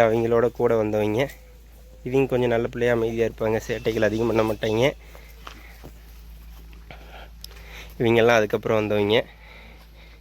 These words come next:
இங்க பாரும்மா, நம்ம ஃப்ரெண்ட்ஸ்க்கெல்லாம் ஒரு ஹாய் சொல்லு. ஹலோ ஃப்ரெண்ட்ஸ், எல்லாரும் எப்படி இருக்கீங்க? கேளுப்பா. பாருங்க,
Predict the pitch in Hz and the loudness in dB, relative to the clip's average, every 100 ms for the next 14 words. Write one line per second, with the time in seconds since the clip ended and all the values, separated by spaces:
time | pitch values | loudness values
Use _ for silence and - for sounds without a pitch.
0 | - 156 156 147 117 113 - 123 123 135 | -6 2 6 6 4 0 -4 0 2 2
1 | 135 - 139 131 139 139 - 127 147 - | 0 2 4 4 4 2 0 -4 -6 -12
2 | - - - - - - - - - - | -20 -20 -20 -20 -20 -20 -20 -20 -20 -20
3 | - - - - 127 131 131 127 131 - | -20 -20 -18 -2 4 6 6 4 2 -2
4 | 131 123 123 120 120 - 120 127 - 147 | 0 2 2 0 -4 -2 0 0 0 -2
5 | 139 120 107 - - - - - - - | -2 -2 -8 -8 -20 -20 -20 -20 -20 -20
6 | - - - - - - - - - - | -20 -20 -20 -20 -20 -20 -20 -20 -20 -20
7 | - - - - - - - - - - | -20 -20 -20 -20 -20 -20 -20 -20 -20 -20
8 | - - - - - - - - - - | -20 -20 -20 -20 -20 -20 -20 -20 -20 -20
9 | - - - 123 110 | -20 -8 2 4 6